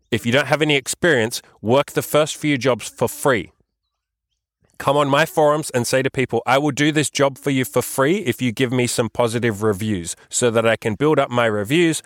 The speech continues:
So then I have some good feedback and I get, like, five stars. "Please give me five stars and I'll do the jobs for free for you." I will happily hi-, I, I, I will give you feedback. If you give me a job for free, I will.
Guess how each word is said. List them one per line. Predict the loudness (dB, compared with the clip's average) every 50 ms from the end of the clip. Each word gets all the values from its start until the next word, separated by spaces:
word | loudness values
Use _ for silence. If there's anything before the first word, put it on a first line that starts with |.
| -14 -20 -14
So | -6 0 2 2 4
then | 4 2 2
I | 2 2
have | 2 0 -2 -2
some | -2 -8 -8 -6
good | -2 -2 -2 -2
feedback | -2 -4 -4 -2 0 0 0 0 0
and | 0 0
I | 0
get, | 0 0 0
like, | -2 -4 -4
five | 0 0 0 2 2 0
stars. | -2 -2 0 2 2 4 2 2 0 -2 -6 _ _ _ _ -4
"Please | -2 -2 0 0
give | 0 -2 -2
me | -2 -2
five | -2 0 0 0 0 -2
stars | -2 0 0 0 0 -2
and | -2 -2 0
I'll | 0 0
do | 0 0 -2 -2
the | 0
jobs | 0 0 0 0 -2 -4 -16 -20 _ 0
for | 0 0 0
free | 0 0 -2 0 0 -2
for | -2 -2 -4 -4
you." | -4 -4 -6 -6 -6 _ _ _ _ _ _ _ _ _ _ _ _ _ _ -2
I | 0 2 2
will | 2 0 0
happily | 0 0 -2 -2 -2 -4 -2 -2
hi-, | 0 0 -2 -2 0
I, | 0 0 0 0 0
I, | -2 -2 -2 _ -2
I | 0 2 2
will | 2 2 0
give | 0 0 -2 0
you | -2 -2
feedback. | 0 -2 -2 -2 -2 -4 -4 -4
If | -8 -8 -6
you | -6 -6
give | -2 -2 -2 0
me | 0 0
a | 0
job | 2 0 0 -2 -2
for | -6 -8
free, | -6 -4 -2 -2 -2 -2
I | -2 -2
will. | -2 -2 -6